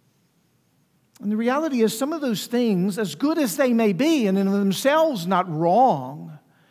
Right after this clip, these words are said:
when they begin to take the center, when they begin to be the motivating reason, the foundation on which we are actually living the Christian life,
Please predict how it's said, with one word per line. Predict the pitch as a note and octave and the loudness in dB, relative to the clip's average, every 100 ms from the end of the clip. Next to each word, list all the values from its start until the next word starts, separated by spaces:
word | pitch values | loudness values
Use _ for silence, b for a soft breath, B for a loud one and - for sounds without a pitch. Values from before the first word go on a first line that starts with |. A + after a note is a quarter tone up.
| b b b | b b b
when | G#3 G3+ | 2 4
they | A#3+ D4+ | 2 0
begin | D#4+ C#4 C4 | -2 -4 -4
to | A3+ | -4
take | - - B3 B3 | -8 -8 -8 -4
the | F#3 | -6
center, | - - - B3 D4+ D4 D3 F#2+ - _ _ _ _ _ b b b b | -4 -8 -6 -4 -4 -8 -16 -18 -20 _ _ _ _ _ b b b b
when | G3 | 2
they | A3+ D4 | 4 4
begin | D#4 A#3+ A#3 | 2 0 0
to | G3+ | 2
be | G#3+ | 2
the | G3 | 4
motivating | F3+ A3 D4 C#4 G#3 F3+ D#3+ D#3 | 4 4 2 2 0 0 0 0
reason, | E3 A#3 C#4 B3+ D3 A2+ G2 G2+ | 0 0 2 0 -2 -8 -12 -18
the | C3+ | -6
foundation | B3 B3+ A#3+ A3+ C#4 B3+ A#3 | 0 2 4 2 2 -2 -2
on | G3+ F#3 | 0 0
which | F#3+ G#3+ A3 | 0 -2 -2
we | G#3 F#3+ | 0 2
are | E3 B B F#3 | 2 B B -4
actually | B3+ - G#3 | -4 -2 -2
living | E3+ E3+ A#3+ C#4 G#3 | 0 2 0 0 0
the | E3+ | -2
Christian | F#3+ E3 E3+ D3+ | -4 -8 -8 -2
life, | E3+ G3+ E3 C3 | 2 2 0 -6